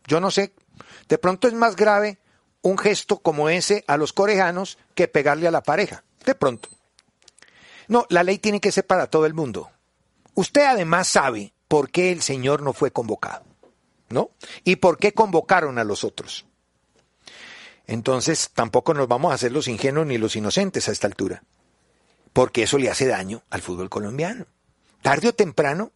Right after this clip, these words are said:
la verdad, en todo. Aquí decimos que la comisión de la verdad, queremos saber qué fue lo que pasó en el Palacio de Justicia y en no sé dónde. No, y también tenemos que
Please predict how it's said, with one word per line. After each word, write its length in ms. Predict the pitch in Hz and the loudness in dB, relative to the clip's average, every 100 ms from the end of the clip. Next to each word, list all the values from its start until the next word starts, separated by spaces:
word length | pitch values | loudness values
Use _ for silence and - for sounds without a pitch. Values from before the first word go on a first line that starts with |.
| _ | _
la 160 | 147 151 | 0 0
verdad, 340 | 143 135 214 - _ - | 0 0 -2 -2 _ -4
en 140 | 156 | 2
todo. 400 | 262 392 262 104 - - - - | 4 4 -2 -6 -16 -20 -20 -8
Aquí 240 | - 180 | -2 2
decimos 460 | 202 196 196 202 - | 2 2 0 0 0
que 120 | 160 | 2
la 100 | 151 | 2
comisión 440 | 180 165 247 302 | 2 2 2 4
de 120 | 277 | 4
la 100 | 254 | 4
verdad, 420 | 220 196 269 269 - | 4 2 4 2 2
queremos 340 | 214 262 247 | 0 0 0
saber 340 | 214 233 254 - | 0 0 0 -2
qué 100 | 226 | 0
fue 140 | 247 | 0
lo 80 | 247 | 0
que 100 | 226 | 0
pasó 480 | 254 247 277 254 - - - | 0 2 2 2 -2 -8 -8
en 180 | - 208 | 0 2
el 120 | 214 | 2
Palacio 400 | 214 214 240 220 226 | 2 2 2 2 0
de 60 | |
Justicia 600 | 208 214 - 294 240 220 | 0 -2 0 0 2 2
y 60 | 208 | 2
en 80 | 214 | 0
no 100 | 233 | 2
sé 80 | |
dónde. 220 | 247 247 139 | 2 0 2
No, 100 | 214 | 2
y 80 | |
también 300 | 233 135 113 | 2 0 0
tenemos 340 | 214 220 240 - | 0 0 0 0
que 240 | 233 240 | 0 0